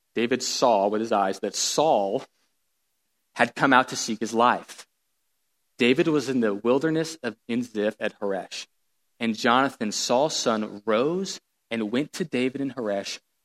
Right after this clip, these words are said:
and strengthened his hand in God. He said, "I see David, and I know he's on the run." And this moment, when he, when Jonathan sees David at Horesh, is the last two, last time these men are gonna see one another.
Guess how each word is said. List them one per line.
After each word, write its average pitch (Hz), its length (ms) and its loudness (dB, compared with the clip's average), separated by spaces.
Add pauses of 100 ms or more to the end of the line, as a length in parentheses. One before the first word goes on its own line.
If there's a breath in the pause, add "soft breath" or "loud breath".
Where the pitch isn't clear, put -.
(140)
and 104 140 -6
strengthened 139 760 -4
his 123 160 -8
hand 104 360 -10
in 92 200 -16
God. 85 120 -12 (2000)
He 120 80 -10
said, 117 160 -6
"I 110 180 -2
see 151 460 -4
David, 104 500 -6 (220)
and 107 120 -6
I 98 60 -2
know 113 180 -2
he's 123 260 -6
on 113 160 -6
the 98 200 -10
run." 90 260 -12 (1120)
And 110 160 -6
this 165 280 0
moment, 147 460 -4 (380)
when 110 180 -8
he, 135 240 0
when 110 140 -4
Jonathan 117 360 -2
sees 139 300 -8
David 117 280 -4
at 120 80 -10
Horesh, 98 320 -6 (260)
is 117 120 -10
the 107 60 -8
last 107 380 -4
two, 131 280 -6 (120)
last 135 240 0
time 120 400 -2
these 110 180 -6
men 117 160 -2
are 110 60 -6
gonna 110 120 -6
see 139 200 -6
one 98 200 -8
another. - 220 -20